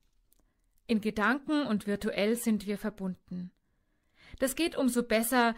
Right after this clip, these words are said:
weil wir uns in eine gemeinsame Geschichte hineinstellen können. Erinnerungen an die Jahre davor,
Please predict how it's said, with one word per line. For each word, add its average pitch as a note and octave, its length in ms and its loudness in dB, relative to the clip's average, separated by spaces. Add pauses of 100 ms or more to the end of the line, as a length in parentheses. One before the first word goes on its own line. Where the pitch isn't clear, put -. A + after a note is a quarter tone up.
(220)
weil A3+ 340 0
wir A3+ 300 0
uns A3+ 300 2
in A3 140 0
eine G#3 220 0
gemeinsame A3+ 800 2
Geschichte G#3 840 -4 (280)
hineinstellen G3 800 -4
können. F3+ 460 -10 (1400)
Erinnerungen A3 800 2
an F#3+ 120 -2
die F#3 100 -4
Jahre F#3+ 360 -2
davor, G3+ 600 -6